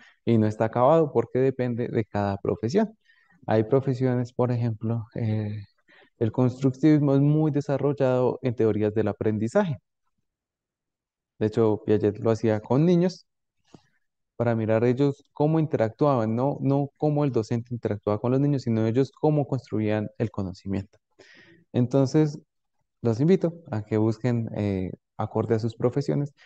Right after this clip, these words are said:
esos métodos de investigación, ya puede ser por los artículos que ustedes han desarrollado, o ustedes simplemente, por ejemplo, quieren buscar,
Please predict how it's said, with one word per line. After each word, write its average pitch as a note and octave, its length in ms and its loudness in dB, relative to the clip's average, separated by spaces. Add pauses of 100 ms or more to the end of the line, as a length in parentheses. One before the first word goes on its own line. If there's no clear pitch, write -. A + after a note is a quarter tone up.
(140)
esos D3+ 300 2
métodos D#3+ 460 0
de C#3 80 -4
investigación, C#3 800 -4
ya G#2+ 180 -2
puede A2 200 0
ser A2 260 -4
por A2 160 2
los - 920 -4
artículos C3 560 -2
que B2+ 60 -2
ustedes A#2 560 0
han A2 320 -4
desarrollado, E3 600 0 (720)
o C4 500 0
ustedes C#3 560 4
simplemente, B2+ 800 2
por A2 100 0
ejemplo, G#2 500 -6
quieren A2+ 240 0
buscar, G2+ 580 -4